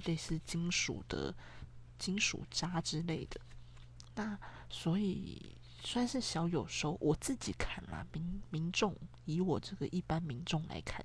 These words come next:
就会觉得，哎，小有收获。然后，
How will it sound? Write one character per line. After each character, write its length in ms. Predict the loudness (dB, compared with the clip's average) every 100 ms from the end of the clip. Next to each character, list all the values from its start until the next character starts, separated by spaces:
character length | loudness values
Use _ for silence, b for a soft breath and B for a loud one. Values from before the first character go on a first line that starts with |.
| -2
就 120 | 2
会 100 | 2
觉 140 | 2
得， 120 | 0 0
哎， 200 | 0 0
小 300 | 2 2 0
有 160 | -2 -2
收 320 | 2 4 4
获。 320 | 2 2 2 B B B B B B B B B -6 -2
然 100 | 0
后， 380 | 4 6 6